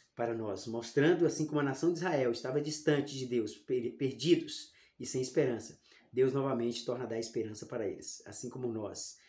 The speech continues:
A esperança nossa é Jesus. Saiba disso. E talvez você já tenha crido e aceitado, mas esteja distante do Senhor. Você que está me ouvindo agora, volte para Ele. Não endureçais o seu coração quando ouvides a palavra do Senhor. Não olhe realmente para as dificuldades,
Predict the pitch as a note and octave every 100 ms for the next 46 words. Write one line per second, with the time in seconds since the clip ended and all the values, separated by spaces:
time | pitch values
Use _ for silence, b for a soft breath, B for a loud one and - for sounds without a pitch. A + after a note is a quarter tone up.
0 | b - A2 - A#2+ C3+ D#3 D#3 A#2 A2
1 | - - b b - G#2+ A2 G2 - -
2 | - b b - A#2 C3 B2+ A2 - -
3 | - b b _ - C3+ D3+ D3+ E3 D#3+
4 | C#3+ D3+ C#3+ C#3+ D3 F3 D#3+ - D3 -
5 | B2+ A#2 - A#2 B2+ - C3 C3+ C3 -
6 | - D3 D3 C3+ - A#2+ A#2+ B2+ D#3+ -
7 | D#3+ D3+ - C3+ C#3 A2+ A2 - - b
8 | b b b _ C#3 F3 - E3 C#3+ B2
9 | G#2+ - _ _ _ C#3+ F3+ E3+ D#3 D3+
10 | C#3+ C#3 - - C3+ B2 - C3 C#3+ B2+
11 | G#2+ B2+ C3+ C3 B2 A#2 A2 A2+ - G#2+
12 | F2 - b b _ A2+ D#3 F3 D3+ F3
13 | D#3 D3 C3 D3 - C#3 B2+ - - -
14 | A#2 G#2 - -